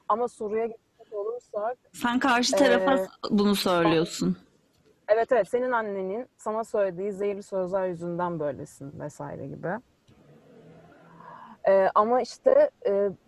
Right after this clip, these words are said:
Speaker 1: bazı hareketlerim, kararlarım, kafamın içinden geçen fikirler, sözler annemden olabiliyor gerçekten.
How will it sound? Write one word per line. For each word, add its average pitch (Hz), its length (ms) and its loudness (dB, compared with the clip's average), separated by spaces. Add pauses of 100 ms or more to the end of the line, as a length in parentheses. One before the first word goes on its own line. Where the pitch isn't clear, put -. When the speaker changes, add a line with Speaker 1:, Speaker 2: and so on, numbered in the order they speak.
Speaker 1:
bazı 233 480 4 (300)
hareketlerim, 220 1040 4 (540)
kararlarım, 208 920 6 (240)
kafamın 220 400 -4
içinden 214 520 -2
geçen 208 340 -2
fikirler, 190 640 -4
sözler 202 880 -4 (100)
annemden 208 580 -2
olabiliyor 190 540 2
gerçekten. 156 720 -6